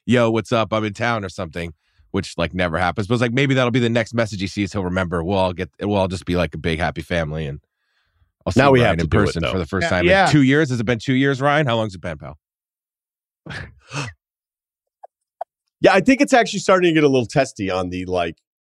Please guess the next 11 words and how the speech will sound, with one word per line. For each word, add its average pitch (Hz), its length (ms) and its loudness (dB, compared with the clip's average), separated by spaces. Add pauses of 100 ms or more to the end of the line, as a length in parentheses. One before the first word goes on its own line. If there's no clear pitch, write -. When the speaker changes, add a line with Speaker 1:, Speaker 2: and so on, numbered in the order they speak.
(160)
Speaker 2:
by 110 200 4
the 104 120 0
way, 95 440 2 (120)
um, 85 500 0 (2500)
we've 110 300 6
never 92 260 4
hung 87 180 0
out. 82 280 -2
Speaker 3:
<laughs> - 380 -20
Yeah. - 220 0 (800)
Yeah. 254 340 0